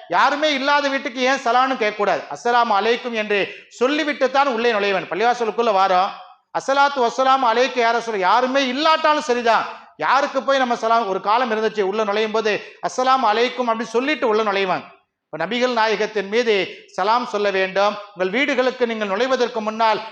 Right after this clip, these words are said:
"அஸ்ஸலாமு அலைக்கும்" என்ற சலாத்தை நீங்கள் சொல்லிக்கொள்ள வேண்டும். எனவே, சலாம் என்பது நம்முடைய வாழ்விலே மிக முக்கியமானதாக இருக்கிறது. சலவாத் என்பது நம்முடைய வாழ்விலே மிக முக்கியமானதாக இருக்கிறது. வெள்ளிக்கிழமை அதிகமாக நபிகள் நாயகத்தின் மீது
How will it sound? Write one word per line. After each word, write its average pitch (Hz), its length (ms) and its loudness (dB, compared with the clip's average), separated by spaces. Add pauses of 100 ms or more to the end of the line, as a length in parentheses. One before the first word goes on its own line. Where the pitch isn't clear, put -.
(100)
"அஸ்ஸலாமு 277 560 0
அலைக்கும்" 247 280 -2
என்ற 208 400 -2 (280)
சலாத்தை 240 760 2
நீங்கள் 202 240 -4
சொல்லிக்கொள்ள 226 500 -2
வேண்டும். 190 460 0 (200)
எனவே, 185 280 -2
சலாம் 214 500 -2
என்பது 180 540 0
நம்முடைய 170 300 -4
வாழ்விலே 185 760 -2
மிக 220 160 0
முக்கியமானதாக 254 720 0
இருக்கிறது. 190 600 -2 (260)
சலவாத் 269 400 2
என்பது 208 380 0 (320)
நம்முடைய 202 300 0
வாழ்விலே 202 680 0
மிக 185 160 -4
முக்கியமானதாக 233 680 0
இருக்கிறது. 190 560 -2 (220)
வெள்ளிக்கிழமை 202 840 -2
அதிகமாக 202 720 0 (220)
நபிகள் 214 320 -2
நாயகத்தின் 185 520 -2
மீது 180 440 -2